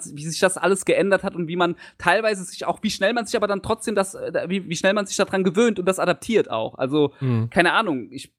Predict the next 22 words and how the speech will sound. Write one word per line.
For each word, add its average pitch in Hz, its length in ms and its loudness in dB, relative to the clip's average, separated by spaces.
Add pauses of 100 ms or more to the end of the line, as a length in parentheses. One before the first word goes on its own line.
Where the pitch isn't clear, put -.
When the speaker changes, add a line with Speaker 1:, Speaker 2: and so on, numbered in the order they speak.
(240)
Speaker 2:
Es 147 140 -2
Speaker 1:
ich 262 60 -4
Speaker 2:
ist 240 40 -2
Speaker 1:
hab 196 80 0
Speaker 2:
so. 185 80 2
Speaker 1:
jetzt, - 280 -2
äh, - 40 -14 (420)
Speaker 2:
Äh, 165 200 -4
Speaker 1:
also 170 300 -2
man, 185 220 2
es 180 140 -2
ist 127 100 -2
halt 196 180 4
da, 185 200 6
die 214 80 -8
Leute, 208 340 -4
du 185 80 -6
hast 190 160 -4
ein 185 40 -14
Smartphone 202 420 -4
und 214 60 -10
dann 208 200 -8